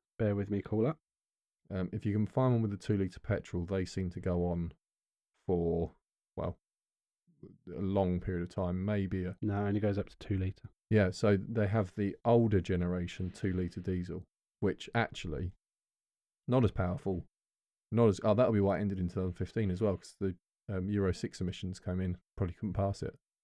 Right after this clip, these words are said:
Speaker 1: Oh,
Speaker 2: But that
Speaker 1: okay,
Speaker 2: older
Speaker 1: yeah, yeah.
Speaker 2: two-litre, now we look back, and the two point two was faster, more fuel efficient, um, nicer to drive, but it does have some problems as they get higher up in the mileage. The two-litre,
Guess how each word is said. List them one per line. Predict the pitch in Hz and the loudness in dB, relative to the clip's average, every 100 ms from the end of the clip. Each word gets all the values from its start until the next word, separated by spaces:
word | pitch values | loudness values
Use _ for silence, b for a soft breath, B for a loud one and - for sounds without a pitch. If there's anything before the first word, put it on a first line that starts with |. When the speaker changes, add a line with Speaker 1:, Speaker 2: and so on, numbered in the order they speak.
| _ - | _ -10
Speaker 1:
Oh, | - 117 120 120 127 131 | -2 0 4 4 4 4
Speaker 2:
But | 127 | 6
that | 131 127 | 6 6
Speaker 1:
okay, | 123 | 6
Speaker 2:
older | 127 113 | 8 6
Speaker 1:
yeah, | 113 | 6
yeah. | |
Speaker 2:
two-litre, | 110 101 107 107 - 78 95 - _ _ | 4 4 2 0 -6 -6 -8 -10 _ _
now | 104 117 131 95 92 98 110 _ - | 2 4 4 2 0 -2 -4 _ -2
we | 104 | 2
look | 104 - - | 2 2 0
back, | 104 67 - | 0 0 -2
and | 98 | -2
the | 95 | 0
two | - 104 | 2 2
point | 101 95 | 0 0
two | 95 | -2
was | 90 | -4
faster, | - - 110 101 - 104 92 - | -2 2 4 2 0 -4 -4 -2
more | 98 | -2
fuel | - - 107 101 113 - - | -2 0 2 2 -2 -10 -6
efficient, | 98 - 95 90 - _ _ _ | -4 0 -2 -2 -6 _ _ _
um, | - 87 76 | -4 -2 -4
nicer | 90 98 107 101 98 87 | -2 2 4 4 2 -2
to | - | -2
drive, | 90 101 90 87 90 - _ _ _ _ - | 0 4 4 2 -4 -6 _ _ _ _ 0
but | |
it | 98 | 2
does | - 101 - | 4 4 4
have | 104 92 | -2 -2
some | - | -4
problems | 85 95 92 90 87 - _ | -4 -4 -2 -2 -4 -8 _
as | 101 - | -6 -2
they | 95 | -2
get | 90 - | -2 -2
higher | 101 92 | -2 -2
up | 92 | -2
in | - | -2
the | 92 | 0
mileage. | 101 104 117 123 - _ | 2 2 2 -2 -8 _
The | - | -10
two-litre, | - 160 110 90 87 90 95 | 4 6 6 2 0 -2 -2